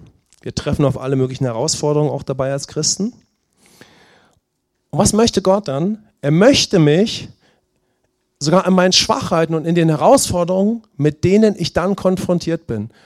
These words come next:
vollkommen stärken und erbauen. Er möchte seine ganze Kraft für mein irdisches Leben genau in diesen Situationen letztendlich vollkommen und vollständig zeigen. Amen. Das heißt, du bist hier im Gottesdienst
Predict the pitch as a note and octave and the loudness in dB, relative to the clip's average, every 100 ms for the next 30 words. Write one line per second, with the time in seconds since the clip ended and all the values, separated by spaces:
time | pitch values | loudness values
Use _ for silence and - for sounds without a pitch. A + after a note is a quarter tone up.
0 | _ _ _ - - F#3+ G#3+ B3 - _ | _ _ _ -20 -2 4 6 6 2 _
1 | _ _ - G3 F#3+ D3 B2+ C#3+ - _ | _ _ -2 0 2 2 -2 -6 -12 _
2 | _ - - - E3+ E3+ F3+ F3+ F3 E3+ | _ -8 -4 -2 -2 -2 -2 -2 -2 -2
3 | - C#3+ D3+ D3+ C3 B2+ B2+ D#3+ F#3 F#3 | -8 -6 -6 -4 -4 -2 0 0 0 2
4 | F3+ F3+ D3+ G#3 C#4 C#4+ - - G#3 D3+ | 2 2 -2 -2 -2 -2 -4 -6 -6 -6
5 | A#3 - _ _ _ - D#3+ E3 E3 G3+ | -12 -16 _ _ _ -4 0 0 2 0
6 | G3+ G#3 - D#3+ C#3+ D3 C#3+ C#3+ C3+ F#3+ | 2 0 0 -2 0 0 0 -4 -10 -6
7 | A3 G#3 A#3 A3 _ _ _ - F3+ F3+ | -4 -2 -4 -6 _ _ _ -4 -2 0
8 | E3 - E3+ D#3 E3 B2 D3 - D#3 D3 | -2 0 0 0 0 -4 -6 -4 -6 -6
9 | - - G3 G3 G3 - F#3+ F#3 C#3 B2 | -8 -2 2 2 0 -4 -4 -4 -12 -14
10 | - D#3+ - A#2 A2+ - B2 A2 A2 - | -12 -12 -12 -16 -18 -18 -18 -18 -18 -16
11 | D3+ D#3 B2+ - _ _ _ _ _ _ | -14 -14 -18 -20 _ _ _ _ _ _
12 | _ _ _ _ _ C#3+ F3 - B3 B3+ | _ _ _ _ _ -2 0 0 -2 -2
13 | - - G#3+ F#3 F3+ E3+ D#3+ D3+ - B2+ | -2 0 0 2 2 2 2 -2 -2 -4
14 | B2 - - | -4 -8 -14